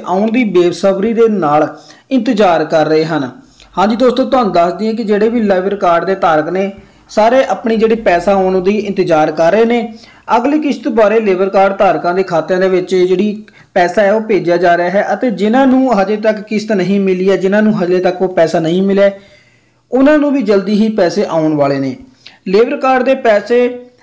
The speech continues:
ਹਰ ਕਿਸੇ ਦੇ ਖਾਤੇ ਦੇ ਵਿੱਚ ਆ ਗਏ ਹਨ ਅਤੇ ਅਸੀਂ ਤੁਹਾਨੂੰ ਅੱਜ ਹੇਠਾਂ ਦੱਸਾਂਗੇ ਕਿ online ਦੁਆਰਾ ਪੈਸੇ ਦੀ ਜਾਂਚ ਤੁਸੀਂ ਕਿਵੇਂ ਕਰ ਸਕਦੇ ਹੋ। Labour card scheme ਸਰਕਾਰ ਦੁਆਰਾ ਚਲਾਈ ਗਈ ਹੈ। ਇਹ ਬਹੁਤ ਹੀ ਲਾਹੇਵੰਦ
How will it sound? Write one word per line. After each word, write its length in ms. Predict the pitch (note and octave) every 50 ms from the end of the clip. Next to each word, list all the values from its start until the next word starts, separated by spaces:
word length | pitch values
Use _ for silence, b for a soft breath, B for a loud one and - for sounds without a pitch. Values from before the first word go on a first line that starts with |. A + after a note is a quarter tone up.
| b b -
ਹਰ 200 | - G3+ A#3 B3+
ਕਿਸੇ 280 | B3+ - C4 A#3 A#3+ A#3
ਦੇ 80 | A#3+ A#3
ਖਾਤੇ 320 | A#3 - F3+ F3 - -
ਦੇ 60 | G#3
ਵਿੱਚ 220 | G3+ G3+ F#3+ F#3+ A3+
ਆ 260 | - - E3+ E3 D#3+
ਗਏ 180 | D#3 D#3+ D#3+ E3
ਹਨ 180 | F3 F3+ F#3+ G3 - -
ਅਤੇ 280 | G#3 G#3 C4 A3 D#3+ - - b b b b b b b b b b b b b b b b _
ਅਸੀਂ 240 | - A3+ G#3+ - C#4
ਤੁਹਾਨੂੰ 420 | A#3 C#4 C4+ A#3+ A#3 A#3+ B3 C4 B3+
ਅੱਜ 100 | B3+ B3+ B3+ A3+
ਹੇਠਾਂ 340 | D#3+ G3 G3 G3 A#3 B3 A#3+
ਦੱਸਾਂਗੇ 380 | G#3 G3 F#3+ G#3+ G#3+ G#3+ A3
ਕਿ 140 | A3 A3 B3+ - - G3
online 280 | G3 G3+ A3 A#3+ B3 G#3
ਦੁਆਰਾ 300 | G3 F3+ F3+ F3+ - D#4
ਪੈਸੇ 340 | - - G3 F3+ F3+ F3+ G#3+ A3+
ਦੀ 120 | A3 A#3+
ਜਾਂਚ 280 | F#3 F3 F#3 F3 F3+ F3+
ਤੁਸੀਂ 260 | - G3+ F#3+ - A3+ A3
ਕਿਵੇਂ 260 | G#3+ A3 G3 F#3+ F#3+
ਕਰ 200 | F#3+ - E3+ D#3
ਸਕਦੇ 420 | D3 - - D3+ D3 D3+ C#3+ D3 C#3
ਹੋ। 160 | C3 C3+ A#2 - - _ b b b b b b b b b b
Labour 340 | - F3+ G3+ A#3 A#3 C#4+ C#4
card 300 | C#4+ C4+ C4+ C4+ C4+ C4+
scheme 440 | C4+ - - - - G#3+ G#3+ G#3+ A3
ਸਰਕਾਰ 500 | G#3+ G#3+ A3 G3+ - F3 E3+ E3+ E3+ F3
ਦੁਆਰਾ 260 | F3+ G3 F#3+ F#3+ G3 G3+
ਚਲਾਈ 360 | G3 - - F#3 E3+ E3 F3
ਗਈ 280 | F3+ F3+ F3+ F#3 F#3 F3+
ਹੈ। 100 | F3 F#3+
ਇਹ 260 | F#3+ - G3+ A3+ B3
ਬਹੁਤ 360 | G3+ E3 F3 F#3 F#3 G#3 G#3+ A#3+
ਹੀ 60 | A3+
ਲਾਹੇਵੰਦ 560 | G#3+ G3 F3 D#3+ D#3 F3 F3 E3+ E3+ F3+ G3+